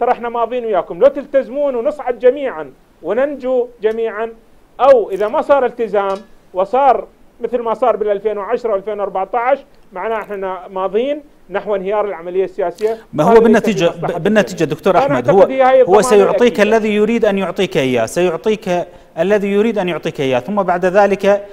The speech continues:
Speaker 2: يفعل ما يشاء.
Speaker 1: اللي قبل سواها، وشوف النتائج شنو صارت اليوم. هذه البصرة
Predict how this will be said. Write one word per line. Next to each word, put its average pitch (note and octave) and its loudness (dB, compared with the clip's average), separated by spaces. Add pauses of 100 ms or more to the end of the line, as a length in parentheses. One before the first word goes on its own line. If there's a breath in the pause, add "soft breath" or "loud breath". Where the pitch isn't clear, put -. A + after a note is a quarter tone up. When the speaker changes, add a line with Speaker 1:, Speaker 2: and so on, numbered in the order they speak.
(140 loud breath)
Speaker 2:
يفعل F#3 0
ما D#3 0
يشاء. A#2+ -6 (3250)
Speaker 1:
اللي A3+ 2
قبل C4 4
سواها، G#3 2 (580)
وشوف C4+ -4
النتائج C4 0
شنو B3+ -4
صارت B3+ 0
اليوم. F3 -2 (480)
هذه A#3+ 2
البصرة A3+ 0